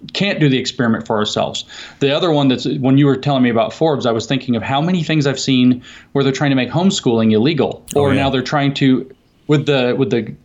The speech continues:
Speaker 1: coronavirus, where we're all having to, you know, a lot of school is going to be virtual. It's gonna be via, via the web. And I just saw, just saw an article minutes ago that was talking about how a school system,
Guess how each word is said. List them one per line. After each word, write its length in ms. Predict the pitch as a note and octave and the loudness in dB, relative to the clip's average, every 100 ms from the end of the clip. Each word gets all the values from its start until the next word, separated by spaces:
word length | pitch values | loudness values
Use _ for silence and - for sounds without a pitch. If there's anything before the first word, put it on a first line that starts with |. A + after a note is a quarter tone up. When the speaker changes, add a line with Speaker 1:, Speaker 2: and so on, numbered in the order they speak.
| _ | _
Speaker 1:
coronavirus, 760 | - C#3 D#3 E3+ A#2 G#2 G#2+ - | -4 0 2 2 2 2 0 0
where 220 | B2 A#2+ | 0 0
we're 200 | C3+ C3 | 0 2
all 200 | C3+ C3 | 2 2
having 240 | C3 B2+ A#2+ | 2 0 0
to, 60 | |
you 100 | B2+ | 2
know, 140 | A#2+ A2 | 2 2
a 20 | |
lot 220 | A#2 A#2 | 2 2
of 80 | G#2 | -2
school 340 | - - B2+ | -4 0 2
is 100 | A#2 A2+ | 2 0
going 140 | A2+ | 0
to 60 | G#2+ | 0
be 120 | G#2+ | 0
virtual. 500 | C3 C3 - G#2+ G#2+ | 2 0 0 0 0
It's 80 | - | -2
gonna 140 | A#2 | -2
be 160 | A#2 A2 | 0 0
via, 420 | A2 A2 G#2+ A2+ | 0 0 -2 -4
via 160 | A2+ | -2
the 80 | G#2+ | 0
web. 360 | A2+ D3+ G#2+ - - - - | 0 0 -2 -8 -16 -18 -6
And 220 | D3 C#3 - | -2 0 0
I 140 | C#3+ | 0
just 240 | C3+ E3+ - | 0 -2 0
saw, 480 | F#3 F#3+ B2+ G2+ B2 | 0 2 2 0 -2
just 380 | - G#3 G3+ - | -2 0 0 0
saw 440 | E3 B2 G#2+ G2+ - - - | 0 2 2 0 -6 -14 -4
an 120 | D3 | 0
article 680 | C#3 F3 F3 A#2+ G#2+ G#2 - _ - | 2 2 0 0 0 0 -8 _ -8
minutes 540 | D3+ D3 D3+ E3+ D#3+ C3 | -4 2 2 2 0 -2
ago 440 | A2 G#2 E2+ - - - - _ - | -2 -2 -4 -12 -20 -20 -20 _ -4
that 200 | B2+ C3 | 0 2
was 120 | C3+ | 0
talking 380 | - C#3 C#3 C#3 | 0 0 0 -2
about 320 | C3 B2+ B2+ | 2 0 0
how 280 | C3 B2 B2+ | 0 0 0
a 40 | |
school 300 | A#2+ - G3+ | -2 0 0
system, 720 | G#3+ C3+ - - A2+ B2+ D3 | 0 -4 -4 -2 0 2 0